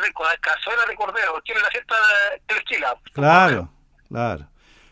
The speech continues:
Speaker 1: Vamos
Speaker 2: O-
Speaker 1: a tener juegos criollos, vamos a tener la rayuela, el trompo.
Speaker 2: Oiga,
Speaker 1: El
Speaker 2: vamos a tener
Speaker 1: trompo.
Speaker 2: que, vamos a tener que solo llevar servilleta, cuchara, cuchillo y tenedor, creo yo, ¿no?
Speaker 1: Y nada más. Y, y hacer el cambio.
Speaker 2: <laughs>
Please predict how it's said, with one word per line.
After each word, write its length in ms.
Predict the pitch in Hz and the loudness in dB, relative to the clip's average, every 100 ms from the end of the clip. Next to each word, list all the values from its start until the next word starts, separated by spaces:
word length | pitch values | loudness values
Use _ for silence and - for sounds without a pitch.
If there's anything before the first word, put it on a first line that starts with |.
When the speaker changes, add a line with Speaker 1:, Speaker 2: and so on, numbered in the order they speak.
| _ | _
Speaker 1:
Vamos 160 | 175 196 | -6 -4
Speaker 2:
O- 40 | |
Speaker 1:
a 20 | |
tener 180 | 190 196 | -4 -6
juegos 320 | - 320 320 - | -6 -6 -6 -4
criollos, 520 | - 190 240 - 123 | -6 -6 -6 -8 -8
vamos 200 | 131 165 | -8 -6
a 20 | 170 | -6
tener 160 | 190 | -4
la 120 | 180 | -4
rayuela, 600 | 165 156 170 233 170 131 - _ | -2 -4 -4 -6 -4 -6 -8 _
el 120 | 135 - | -12 -8
trompo. 500 | 415 466 - 139 123 _ _ _ - | -4 -4 -4 -10 -14 _ _ _ 0
Speaker 2:
Oiga, 220 | 170 185 | 4 6
Speaker 1:
El 40 | 175 | 6
Speaker 2:
vamos 180 | 196 | 6
a 40 | 196 | 6
tener 180 | 185 202 | 4 4
Speaker 1:
trompo. 160 | 202 | 2
Speaker 2:
que, 60 | 185 | 2
vamos 200 | 170 196 | 4 4
a 40 | 190 | 4
tener 200 | 190 175 | 2 2
que 360 | 190 202 202 | 4 4 2
solo 300 | - 214 233 | 4 6 6
llevar 520 | 240 220 220 240 262 _ _ | 6 6 6 6 0 _ _
servilleta, 840 | _ - 196 180 180 190 254 254 240 | _ 4 4 6 2 2 4 2 2
cuchara, 640 | 202 151 247 254 262 254 - _ _ | -2 0 2 4 2 0 -12 _ _
cuchillo 480 | 208 190 - 262 254 | -2 0 4 4 4
y 40 | |
tenedor, 460 | 208 196 247 311 - | 4 4 4 2 2
creo 260 | 175 147 | 2 4
yo, 240 | 135 127 123 | 4 0 -2
¿no? 320 | 214 254 _ _ _ _ | -2 -4 _ _ _ _
Speaker 1:
Y 60 | - | -18
nada 360 | - - 170 | -6 -4 -4
más. 140 | 143 - _ | -6 -10 _
Y, 60 | 160 | -10
y 720 | 214 - 285 - 208 175 165 | -10 -12 _ -18 -12 -8 -6
hacer 200 | 156 220 240 | -4 -2 -2
el 60 | |
cambio. 440 | 254 269 165 139 127 - - - - | -2 -2 -4 -6 -8 -10 -10 -14 0
Speaker 2:
<laughs> 1200 | 185 147 - 160 - 156 143 - 143 - - | 0 0 -4 -4 -4 -10 -10 -12 -14 -12 -16